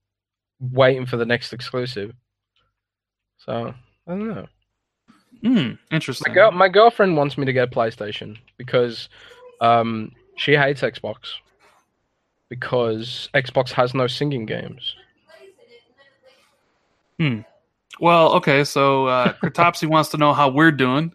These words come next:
Speaker 2: Uh, I'm doing good. How are you doing, Jez? You doing all right?
Speaker 1: I'm doing good, man.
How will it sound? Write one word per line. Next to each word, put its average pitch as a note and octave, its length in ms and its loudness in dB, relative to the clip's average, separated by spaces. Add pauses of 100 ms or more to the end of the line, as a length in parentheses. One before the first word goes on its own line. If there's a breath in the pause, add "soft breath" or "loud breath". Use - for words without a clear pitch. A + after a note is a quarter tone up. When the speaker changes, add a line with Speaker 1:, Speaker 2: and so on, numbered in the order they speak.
(140)
Speaker 2:
Uh, B2 180 -8
I'm F#3 140 0
doing F3+ 220 4
good. F3+ 320 -2
How D3 100 0
are D3 60 0
you C3+ 120 -4
doing, A#2 240 -8
Jez? A2 260 -10
You A#2+ 80 -12
doing B2+ 160 -6
all C3 60 -2
right? C#3 220 -2 (960 loud breath)
Speaker 1:
I'm E3 80 -2
doing D#3 180 2
good, A#2+ 140 2
man. A2+ 200 -6